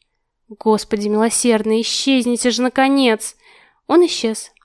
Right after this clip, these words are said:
растворился в тумане, словно его и не было. Туманов растворился в тумане, как забавно и бессмысленно звучит. Но голос его Анна еще какое-то время слышала. Его голос и голос Миши.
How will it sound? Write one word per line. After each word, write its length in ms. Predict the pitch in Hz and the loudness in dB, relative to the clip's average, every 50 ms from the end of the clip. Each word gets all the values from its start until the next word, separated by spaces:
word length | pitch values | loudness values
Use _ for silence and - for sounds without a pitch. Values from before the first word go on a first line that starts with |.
| _ | _
растворился 600 | - 220 220 - - 233 220 226 247 262 - - 233 | -10 -8 -8 -4 0 0 2 2 2 0 -2 -6 -8
в 40 | - | -6
тумане, 440 | - 269 247 247 269 349 370 277 | -4 -2 0 0 2 2 2 2
словно 340 | 220 - - 226 233 240 240 | 0 -2 -2 -2 -2 0 0
его 240 | 226 214 202 202 202 | 0 0 0 0 -2
и 80 | 202 202 | -2 -2
не 200 | 196 196 196 196 | -2 -2 -4 -4
было. 280 | 190 196 196 196 208 - _ _ _ _ _ _ _ _ _ | -4 -6 -6 -8 -10 -14 _ _ _ _ _ _ _ _ _
Туманов 480 | - 247 262 311 370 427 403 370 - - | 0 2 4 6 6 6 6 4 4 2
растворился 600 | 262 254 - - 269 269 311 349 381 - - 285 | -2 0 2 2 4 4 4 4 2 0 -4 -8
в 60 | - | -4
тумане, 560 | - - 285 277 277 277 269 262 233 202 196 - _ _ | -2 0 2 4 4 4 2 2 0 -2 -4 -10 _ _
как 200 | - 247 262 247 | 0 0 2 2
забавно 460 | 226 254 240 220 240 277 339 359 302 | 2 2 2 4 4 4 6 6 4
и 80 | 262 226 | 4 2
бессмысленно 580 | 196 214 - - 240 247 240 - 247 233 226 | 2 -2 -2 -2 -2 -2 -2 0 0 0 0
звучит. 460 | 220 208 214 214 - - 214 208 - _ _ _ _ _ - - - - - - | 2 0 0 -2 -2 -4 -6 -6 -6 _ _ _ _ _ -20 -20 -20 -20 -8 -2
Но 160 | 226 226 220 | 0 0 2
голос 360 | 208 277 330 370 349 - - | 4 4 4 4 2 0 0
его 260 | - 262 247 247 - - | -2 0 0 0 0 2
Анна 280 | 247 240 247 240 226 | 2 2 2 2 0
еще 260 | 220 214 - - 311 | 0 0 0 -2 0
какое-то 400 | - 277 240 - 226 220 - 220 | 0 -2 0 2 0 0 2 0
время 280 | 202 214 226 240 240 220 | 2 2 2 2 2 0
слышала. 560 | - - - 214 208 - - - 214 208 202 - _ _ _ _ _ _ _ | -2 0 0 0 0 0 -4 -6 -8 -8 -8 -12 _ _ _ _ _ _ _
Его 360 | - 214 226 208 214 269 294 | -2 0 0 2 4 2 4
голос 460 | 254 240 226 208 202 196 - - - _ _ | 4 4 2 2 0 -2 -6 -10 -16 _ _
и 80 | - | -10
голос 420 | 208 196 240 277 285 254 214 - - | -2 2 2 4 4 2 0 -2 -4
Миши. 400 | 208 202 196 - - - 208 | -4 -4 -2 -4 -6 -6 -10